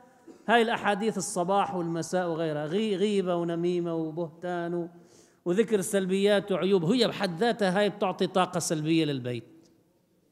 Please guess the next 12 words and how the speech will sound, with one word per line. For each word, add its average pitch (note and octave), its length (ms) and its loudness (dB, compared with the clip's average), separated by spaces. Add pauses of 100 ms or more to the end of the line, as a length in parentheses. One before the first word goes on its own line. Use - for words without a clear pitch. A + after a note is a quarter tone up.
(200)
بلاها. A#3+ 560 4 (1700)
وهي G3 280 2
الله B3 160 4
سبحانه A3+ 240 -2
وتعالى A3+ 340 2
ما C4 180 2
منعنا D4+ 420 2
منها A#3 300 2
والله G3+ 240 2
لأنه F#3+ 340 2
بس G3 340 2
والله F3+ 400 0